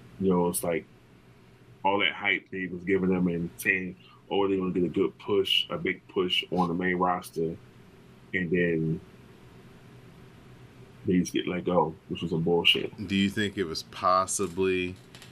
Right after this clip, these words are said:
Speaker 2: because the way I've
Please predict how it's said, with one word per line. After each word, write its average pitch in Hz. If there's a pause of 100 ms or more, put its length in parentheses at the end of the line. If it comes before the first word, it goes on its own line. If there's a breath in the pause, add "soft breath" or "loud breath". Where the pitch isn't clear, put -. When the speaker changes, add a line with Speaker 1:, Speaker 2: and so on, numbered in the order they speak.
(340 loud breath)
Speaker 2:
because 87 (720)
the 90
way 92
I've 85